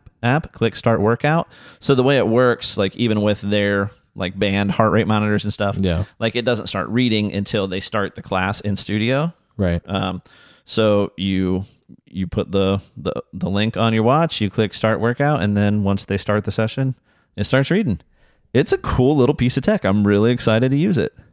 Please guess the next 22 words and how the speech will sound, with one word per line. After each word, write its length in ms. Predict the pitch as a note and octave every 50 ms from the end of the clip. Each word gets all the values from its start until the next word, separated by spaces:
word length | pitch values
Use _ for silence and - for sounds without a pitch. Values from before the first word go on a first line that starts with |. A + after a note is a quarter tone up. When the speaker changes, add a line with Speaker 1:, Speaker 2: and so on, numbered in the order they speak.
| _ _ _ -
Speaker 2:
So 120 | - A#2+
you've 240 | A#2+ B2 B2 B2 B2+
never 220 | C3 B2+ A#2+ A#2
used 240 | A2+ G#2+ G#2+ F#2+ G2
this 160 | F2+ - -
yet? 80 | F2 G2+
Speaker 1:
I 40 | A#2+
haven't 200 | C#3 D#3+ D#3+ C4+
used 140 | C4+ D3
it 80 | F2 B1
yet, 160 | D2 E2+ - -
yeah. 120 | G2 F#2 - _ _ - - -
Speaker 2:
When 160 | A2 A#2 A#2+
did 40 | A#2
you 40 | A2+
pick 180 | - A#2 G#2
that 140 | - A2 A2
up? 100 | B2 A#2 -
Speaker 1:
We 240 | G#2+ A2 A2+ B2+ C3
just 260 | G#2+ A#2+ B2 - -
went 240 | C#3+ C#3 B2+ - -
in, 560 | A#2+ A#2+ A#2 A#2 A#2 A2+ A2+ A2+ A2+ A2+